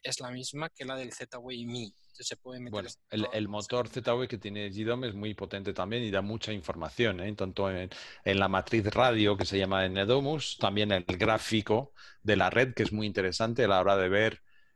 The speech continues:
Speaker 2: eh, si un dispositivo da más de un salto, si habla directamente con el controlador,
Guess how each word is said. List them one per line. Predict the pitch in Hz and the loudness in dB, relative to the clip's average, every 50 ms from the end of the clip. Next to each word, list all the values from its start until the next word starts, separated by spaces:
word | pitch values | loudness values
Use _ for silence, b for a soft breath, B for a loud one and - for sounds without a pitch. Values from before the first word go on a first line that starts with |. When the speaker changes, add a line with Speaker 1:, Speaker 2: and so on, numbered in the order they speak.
| _ _ | _ _
Speaker 2:
eh, | - 98 98 95 95 95 95 98 95 95 | -4 -2 0 2 2 2 2 2 2 0
si | 90 - - - 107 104 | -2 -2 -2 -2 -2 -2
un | 104 104 104 | -2 -2 -4
dispositivo | 95 98 - - 98 - 107 101 - 110 104 104 101 101 | -6 -6 -8 -8 -6 -6 -6 -2 -2 0 2 2 2 4
da | 104 101 104 101 | 6 6 6 6
más | 101 104 104 101 | 4 2 2 2
de | 104 | 0
un | 101 101 95 | -4 -4 -2
salto, | - 117 117 117 110 - 135 139 151 156 156 160 151 | 0 2 2 2 0 2 2 4 4 6 6 4 4
si | - - 117 107 104 101 | 2 0 0 2 4 4
habla | 98 98 101 104 | 4 4 4 2
directamente | 101 98 101 95 - 104 101 101 104 104 107 101 | 2 2 0 0 0 -2 -2 -2 -2 -4 -4 -4
con | - 101 101 101 | -2 -4 -6 -6
el | 92 | -6
controlador, | - 98 92 - 101 98 98 104 107 131 139 143 151 156 160 160 160 | -8 -10 -4 0 2 4 4 4 6 4 4 4 4 4 2 0 -2